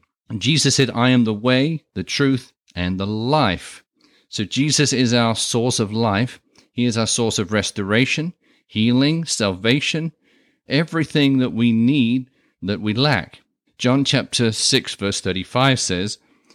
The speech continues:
Jesus replied, "I am the bread of life.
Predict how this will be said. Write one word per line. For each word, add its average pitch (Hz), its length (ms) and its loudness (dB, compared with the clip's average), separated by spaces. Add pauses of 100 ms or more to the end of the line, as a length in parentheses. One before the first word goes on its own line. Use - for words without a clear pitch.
(200)
Jesus 120 480 0
replied, 117 640 -4 (360)
"I 113 220 -2
am 120 260 2
the 107 100 2
bread 101 340 -4
of 101 200 -8
life. 98 680 -4